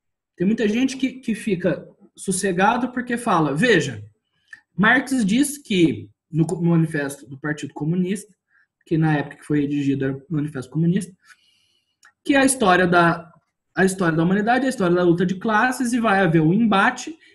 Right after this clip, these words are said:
em que a classe trabalhadora vai tomar os meios de produção, vai ter a ditadura do proletariado, que também vou me ater depois ao termo ditadura do proletariado, e vai acabar,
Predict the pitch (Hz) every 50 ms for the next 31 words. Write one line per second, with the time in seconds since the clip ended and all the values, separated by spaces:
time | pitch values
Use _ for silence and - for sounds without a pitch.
0 | _ _ _ 233 254 233 - - 202 190 190 185 190 - 190 170 170 170 196 185
1 | 190 202 226 233 208 220 220 233 233 202 190 180 165 160 170 - 208 202 190 165
2 | 160 147 131 - - - _ _ _ _ _ _ _ _ _ _ _ - 202 208
3 | 208 190 175 170 160 156 151 170 170 170 180 196 196 196 - - - - 175 180
4 | 202 254 277 - _ _ _ _ _ _ _ 185 190 185 202 196 175 165 170 170
5 | 202 196 180 165 170 165 160 156 160 156 156 156 160 165 170 165 - 175 175 180
6 | 175 175 202 226 - - _ _ - 147 147 147 143 147 147 147 143 135 139 -
7 | 135 135 135 131 - 127 127 131 131 131 _ 127 131 131 - - _ 135 131 131
8 | 123 127 123 - - 139 135 - - 156 170 175 185 214 226 - - - _ -
9 | - - _ _ _ - 294 302 294 262 254 269 269 269 269 269 - 294 277 247
10 | 208 202 226 233 - -